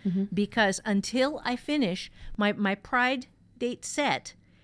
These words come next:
Speaker 2: is, uh, one one twenty twenty for the goals that I read. And up at the very top, there is a date achieved that, for, for all of the goals on that sheet. Once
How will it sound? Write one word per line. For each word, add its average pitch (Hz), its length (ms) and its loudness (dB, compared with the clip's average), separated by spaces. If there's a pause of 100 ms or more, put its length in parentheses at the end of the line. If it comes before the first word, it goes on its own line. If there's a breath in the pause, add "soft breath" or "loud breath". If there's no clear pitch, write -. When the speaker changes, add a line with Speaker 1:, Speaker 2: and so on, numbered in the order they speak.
(160 soft breath)
Speaker 2:
is, 196 520 2
uh, 190 220 0
one 220 320 4
one 220 220 4
twenty 208 280 0
twenty 180 400 -4 (280 soft breath)
for 196 380 0
the 185 100 -2
goals 175 380 -2
that 180 120 -2
I 180 100 2
read. 185 360 0 (320 soft breath)
And 196 420 0
up 170 160 -2
at 190 80 -4
the 180 80 0
very 185 260 2
top, 240 480 2
there 185 180 0
is 175 300 -2
a 185 280 -4
date 180 440 -2
achieved 208 680 -2 (320 soft breath)
that, 180 120 -8 (140)
for, 175 440 -2
for - 300 -4 (120)
all 226 260 8
of 226 100 0
the 254 60 -4
goals 180 480 0 (140)
on 170 180 0
that 156 180 -2
sheet. - 300 -12 (600 soft breath)
Once 208 520 2